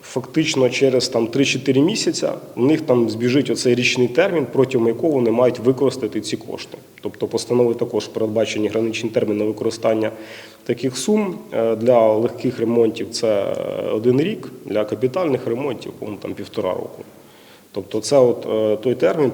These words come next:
протягом якого люди мають ці гроші використати. Якщо вони цього не зроблять, е, гроші будуть повернуті в державний бюджет. Тому важливо їх використати і важливо подати повідомлення про завершення цих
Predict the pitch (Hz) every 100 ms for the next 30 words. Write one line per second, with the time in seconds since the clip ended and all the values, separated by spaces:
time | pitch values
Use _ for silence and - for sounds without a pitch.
0 | - 131 120 107 113 110 131 117 127 175
1 | 139 107 143 131 - - 135 131 127 123
2 | - 104 110 107 - - - - - -
3 | 135 120 113 - 107 113 110 160 190 190
4 | 185 - - - - - - - - -
5 | - - 120 117 117 117 113 120 170 -
6 | 120 117 135 127 127 113 131 131 117 -
7 | 101 104 95 110 107 98 104 - - -
8 | - - _ - _ _ _ _ 110 107
9 | 101 113 117 107 131 101 101 101 107 -
10 | 107 190 165 160 - 135 127 90 107 104
11 | 139 139 104 104 139 131 104 113 107 107
12 | 139 139 117 - 95 95 98 69 123 107
13 | - -